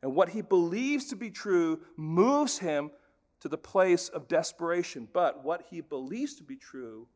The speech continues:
and what is actually true are miles apart. And friends, so many people are living in a distorted reality of what is true.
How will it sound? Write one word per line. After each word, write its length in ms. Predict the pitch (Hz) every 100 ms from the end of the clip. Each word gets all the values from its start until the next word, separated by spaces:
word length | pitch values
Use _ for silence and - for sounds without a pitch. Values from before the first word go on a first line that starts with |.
| _ _ _ _ _
and 200 | 160 156
what 180 | 156 165
is 220 | 156 139 -
actually 560 | 208 254 269 - 180 160
true 400 | - - 147 151 156
are 160 | 175
miles 640 | 151 143 147 143 139 139 -
apart. 500 | - - 175 143 -
And 80 | 107
friends, 440 | - 180 135 - _ _ -
so 460 | - - 151 160
many 240 | 180 190 196
people 420 | 202 202 175 -
are 140 | 147
living 640 | 147 131 165 175 185 180 175
in 140 | 151
a 80 | 135
distorted 720 | 127 127 - - 160 170 165 147
reality 600 | 147 143 139 139 139 131
of 120 | 131
what 160 | 123
is 140 | 139 -
true. 480 | - - 175 180